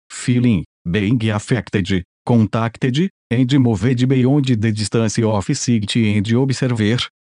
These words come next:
Dois mil e dezessete, quarenta e dois. Ao explicar por que se irritara ao entrar no cômodo antes habitado pela empregada negra,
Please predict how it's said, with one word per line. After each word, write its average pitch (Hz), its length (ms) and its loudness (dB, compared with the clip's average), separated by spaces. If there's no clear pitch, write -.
Dois 135 400 2
mil 120 260 2
e 117 60 2
dezessete, 110 760 0
quarenta 107 440 0
e 92 140 2
dois. 85 440 -2
Ao 123 220 2
explicar 120 560 -2
por 117 200 -2
que 147 180 0
se 165 160 -2
irritara 131 580 0
ao 117 220 2
entrar 113 400 0
no 117 140 2
cômodo 107 500 0
antes 113 400 0
habitado 113 520 0
pela 120 220 0
empregada 113 640 0
negra, 101 440 0